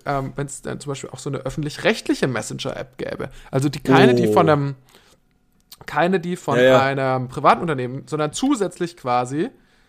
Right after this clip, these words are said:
Speaker 1: ähm,
Speaker 2: Mhm.
Speaker 1: zu den privaten Angeboten gäb's auch eine öffentlich-rechtliche. Ähm, die muss man nicht benutzen, aber man kann sie benutzen. Ähm,
Speaker 2: Vielleicht so als öffentliche Stelle.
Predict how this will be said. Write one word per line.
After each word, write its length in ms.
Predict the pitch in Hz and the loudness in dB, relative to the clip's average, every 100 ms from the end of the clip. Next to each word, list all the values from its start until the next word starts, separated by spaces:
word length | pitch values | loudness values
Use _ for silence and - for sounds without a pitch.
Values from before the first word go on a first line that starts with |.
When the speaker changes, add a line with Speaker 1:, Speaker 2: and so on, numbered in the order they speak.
| _ _ | _ _
Speaker 1:
ähm, 300 | - 147 139 | -4 0 0
Speaker 2:
Mhm. 40 | 120 | -2
Speaker 1:
zu 140 | 117 | -2
den 120 | 208 | -2
privaten 420 | 208 190 151 147 151 | -2 2 4 2 0
Angeboten 400 | 151 143 147 143 | -8 -8 -8 -4
gäb's 180 | 160 | -6
auch 80 | 160 | -4
eine 80 | 170 | -6
öffentlich-rechtliche. 840 | 156 156 151 135 127 127 127 156 196 _ _ _ _ | -6 -8 -10 -6 -6 -6 -8 -6 -8 _ _ _ _
Ähm, 520 | 151 147 139 143 139 131 | 0 2 2 0 -4 -8
die 260 | 175 196 - - | -4 -4 -6 -4
muss 260 | 180 294 | -2 0
man 120 | 247 | -2
nicht 200 | 151 127 | -2 -4
benutzen, 260 | - 123 - | -10 -10 -6
aber 100 | 220 | -4
man 80 | 247 | -4
kann 200 | 277 285 | -4 -4
sie 60 | 175 | -4
benutzen. 500 | 127 127 - 165 - _ _ _ - | -6 -10 -10 -10 -12 _ _ _ -2
Ähm, 100 | 151 | 2
Speaker 2:
Vielleicht 220 | 147 151 | 4 4
so 120 | 151 170 | 4 4
als 360 | 139 135 - | 4 2 0
öffentliche 680 | 165 202 - 220 151 135 135 | 0 0 -2 -2 -2 -2 -2
Stelle. 560 | - - 151 151 85 | -6 -4 -2 -2 -4